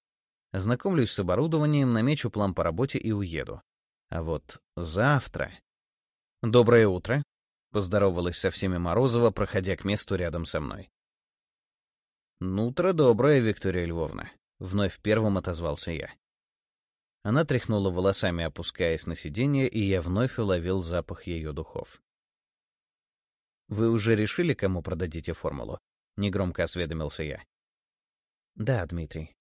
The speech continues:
с улыбкой отозвалась та. «И покупатель пообещал, что пузырёк вам подарит лично». Судя по тому, как навострила уши Салтыкова, выиграла не она. Группа собралась как раз перед звонком.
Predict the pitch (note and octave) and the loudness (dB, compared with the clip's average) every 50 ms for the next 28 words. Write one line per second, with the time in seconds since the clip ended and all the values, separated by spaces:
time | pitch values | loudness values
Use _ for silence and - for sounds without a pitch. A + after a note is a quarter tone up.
0 | _ _ - - - G#2+ F#2+ F#2 E2 - - F#2 E2 - F2+ E2 E2+ F2 D#2+ D#2 | _ _ -12 -6 -2 -2 0 0 -2 -4 -4 -4 -4 -4 -6 -6 -4 -4 -4 -4
1 | D#2+ - - - - - - _ _ _ _ _ _ _ _ _ _ _ - - | -4 -6 -10 -14 -14 -14 -16 _ _ _ _ _ _ _ _ _ _ _ -8 -8
2 | G#2 - G2+ - - G2 - D#3 D3 - G#2+ F2+ - F2 E2 D#2 E2+ E2+ - - | -6 -6 -6 -6 -4 0 0 0 0 0 -2 -4 -2 -2 -2 -2 -4 -6 -6 -4
3 | E2 D#2 D2+ - - - F2 - - F#2 F2+ G2 E2+ F#2+ F#2 - - A#2 C3 C#3 | -4 -4 -4 -4 -6 -6 -6 -4 -4 -4 -2 -2 -2 -2 -2 -2 -2 0 0 0
4 | - A#2 F#2+ D#2+ E2+ D#2+ E2 E2+ - - - D#2 A1 - - - - C#2+ - - | 0 0 0 -2 -2 -4 -4 -6 -8 -10 -12 -12 -12 -10 -12 -12 -12 -14 -16 -20
5 | _ _ _ _ _ _ _ _ _ _ _ _ _ _ _ _ _ _ _ _ | _ _ _ _ _ _ _ _ _ _ _ _ _ _ _ _ _ _ _ _
6 | _ _ _ _ - - - F3+ D#3+ D#3+ - - A2 - A2 G#2+ A#2 A#2+ - - | _ _ _ _ -10 -6 -2 0 0 0 -2 -2 0 0 2 2 2 2 2 -2
7 | G2+ - - G2 F2+ F2+ F2 - - G2 G2+ G2 F#2 F#2+ F#2+ G2 F#2 - F#2+ E2+ | -2 -2 -2 -2 0 0 -2 -2 0 0 2 2 2 2 2 0 -2 -4 -6 -6
8 | - F2+ E2 D2+ - D#2+ - - G#2 B2+ C#3 D3+ D3 B2 F#2+ F2 D#2+ D2 - F2+ | -6 -6 -6 -6 -8 -8 -4 0 0 2 2 2 0 0 -2 -4 -4 -4 -4 -4
9 | F#2 F2+ G2 A2 - - F#2+ G2 G2 F#2+ G2+ G#2+ G#2 D#2 - - - - _ _ | -2 0 -2 -2 -4 -4 -6 -4 -4 -4 -4 -4 -6 -6 -8 -10 -12 -14 _ _
10 | _ _ _ _ _ _ _ _ _ _ _ _ _ _ _ _ _ _ _ _ | _ _ _ _ _ _ _ _ _ _ _ _ _ _ _ _ _ _ _ _
11 | _ _ _ _ _ _ - G#2+ C3+ F3+ F3+ G3 D#3 - - A2 F#2+ G2+ G2 F#2+ | _ _ _ _ _ _ -2 0 0 2 2 0 0 0 0 0 2 2 4 4
12 | A2+ C3+ - - - G2 - - G2+ G2+ - - - G#2+ G2 G2 E2+ - F#2+ G2 | 4 2 0 -2 -8 -6 -2 0 0 0 0 0 -2 0 0 0 0 -2 -2 -2
13 | F#2+ F#2 - - - C#2 - - | -2 -2 -4 -6 -10 -10 -12 -14